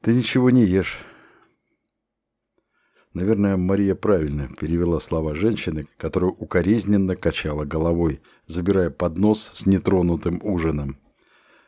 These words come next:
В следующий раз Маша обязательно попробует это заморское блюдо из мяса и овощей. Возможно, даже насладится им, но только после звонка сестре.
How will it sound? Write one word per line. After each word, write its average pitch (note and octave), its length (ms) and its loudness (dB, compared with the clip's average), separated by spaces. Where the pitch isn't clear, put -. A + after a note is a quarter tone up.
В - 40 -20
следующий A#2 440 0
раз E2 320 -6
Маша F2+ 340 -8
обязательно F#2 640 0
попробует E2+ 580 -2
это E2+ 220 -2
заморское E2 580 -2
блюдо A2 360 0
из E2 180 -2
мяса F2 340 -2
и E2+ 180 -6
овощей. F2 680 -2
Возможно, G2+ 560 0
даже F2+ 300 0
насладится A2 720 0
им, D2 440 -6
но G2 280 0
только F#2 420 -4
после D#2+ 400 -6
звонка D2+ 400 -4
сестре. - 500 -10